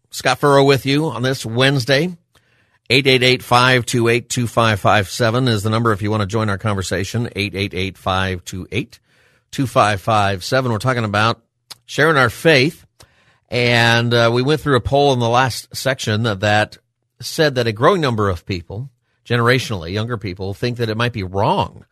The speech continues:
to, uh, share your faith. Um, and there's probably a sense that maybe younger people have in the temperature of conversations and relationships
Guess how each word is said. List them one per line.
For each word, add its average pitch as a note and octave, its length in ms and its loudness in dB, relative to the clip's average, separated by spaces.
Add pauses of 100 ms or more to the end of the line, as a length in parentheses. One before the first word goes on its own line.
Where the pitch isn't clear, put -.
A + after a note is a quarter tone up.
(460)
to, G2 360 -2
uh, F2 200 -4
share G2 280 -4
your E2 140 -8
faith. - 560 -16 (480)
Um, G2 580 -6
and B2+ 240 -4
there's C3 140 -4
probably F3 500 -2
a G#2 100 -4
sense - 600 -6
that G#2+ 180 -8
maybe G#2+ 240 -6
younger A2+ 320 -6
people G2 340 -10
have G2 480 -6
in G2+ 680 -6 (460)
the G#2 180 -4
temperature B2+ 600 -4
of G#2 160 -4
conversations G#2+ 760 -6
and F#2+ 220 -8
relationships F#2 960 -8